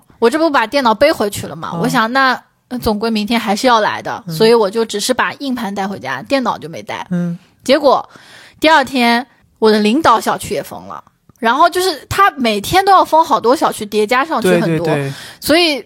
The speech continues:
Speaker 1: 就是礼拜二开始晚上又发现了很多同事在群里发说封控啊之类的。
Speaker 2: 嗯。
Speaker 1: 然后我们反正部门就只剩下我一个人了，
Speaker 2: 嗯。
Speaker 1: 一个独苗。然后老板就跟我说，让我也别去了。所以我
Speaker 2: 我们小区封得比较晚。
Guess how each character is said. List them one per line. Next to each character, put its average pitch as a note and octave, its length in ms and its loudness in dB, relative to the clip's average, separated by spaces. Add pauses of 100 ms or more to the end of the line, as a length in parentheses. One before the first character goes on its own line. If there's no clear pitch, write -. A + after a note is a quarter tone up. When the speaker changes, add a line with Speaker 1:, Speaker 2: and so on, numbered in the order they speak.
(120)
Speaker 1:
就 F4 120 2
是 E4 60 4
礼 B3+ 80 2
拜 A#3 160 0
二 D#4 240 4
开 D#4 240 -2
始 G#3+ 400 -2
晚 G#3+ 180 -2
上 C4+ 220 0
又 F#4 160 4
发 A#3 220 -2
现 A#3 180 -2
了 A3 80 2
很 A3 180 -4
多 G#3 160 2
同 G#3 220 -6
事 G#3+ 140 -6
在 G#3+ 120 2
群 G#3+ 200 -4
里 G3+ 100 -4
发 G3+ 240 0
说 G#3+ 220 0
封 G#3 200 -6
控 G#3+ 240 0
啊 G3+ 200 2
之 G3+ 140 -8
类 G3+ 200 -2
的。 C#3 160 -8 (140)
Speaker 2:
嗯。 F3 120 -8
Speaker 1:
然 G#3+ 80 2
后 C4+ 220 4 (400)
我 A3+ 160 2
们 A3+ 240 2
反 A#3 240 -4
正 A#3+ 140 -4
部 E4 160 2
门 A3 180 -2
就 D4+ 140 2
只 G#3+ 120 -2
剩 C4 160 -2
下 C#4+ 160 2
我 G3 140 0
一 G3 100 -10
个 B3 200 2
人 C#3 160 0
了， A#2+ 220 -10
Speaker 2:
嗯。 E3+ 120 -6
Speaker 1:
一 A3+ 80 -2
个 C4 100 4
独 G#3+ 200 -2
苗。 G3 360 -2 (360)
然 A3+ 160 2
后 C4+ 200 2 (340)
老 A3+ 140 4
板 A#3+ 220 -2
就 A#3 160 -4
跟 A#3 160 -2
我 G#3 100 0
说， A3 320 0 (280)
让 B3+ 180 2
我 G#3 80 0
也 F3+ 100 -6
别 A#2+ 200 -12
去 - 200 -12
了。 - 120 -18 (360)
所 B3+ 160 2
以 C#4 40 6
我 C#4+ 60 2
Speaker 2:
我 - 20 2
们 A#3 100 4
小 D#3 80 2
区 F#3 80 -4
封 B3 140 -6
得 G#3+ 80 -2
比 D3 40 -8
较 F3+ 120 -4
晚。 E3+ 120 -8